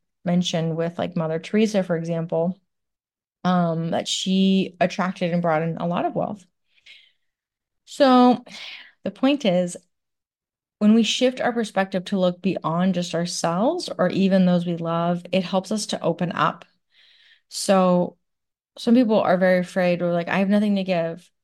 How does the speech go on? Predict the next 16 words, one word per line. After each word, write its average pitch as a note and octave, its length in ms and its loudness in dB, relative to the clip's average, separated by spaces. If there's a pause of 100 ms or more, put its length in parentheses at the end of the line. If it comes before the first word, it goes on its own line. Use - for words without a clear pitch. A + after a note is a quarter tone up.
(140)
I E3 80 -2
have F#3+ 360 -4
nothing F3+ 420 -2
at E3+ 100 -2
all. E3 120 -2
I'm E3 140 -4
totally F3+ 680 0
dried E3 300 -2
up. - 200 -6
I'm, E3+ 420 -4 (100)
I'm F3 120 2
depleted." F#3 680 -2 (1080)
So G#3+ 580 2
actually, F3+ 760 -2 (960)
when G3 220 4
we G3 200 0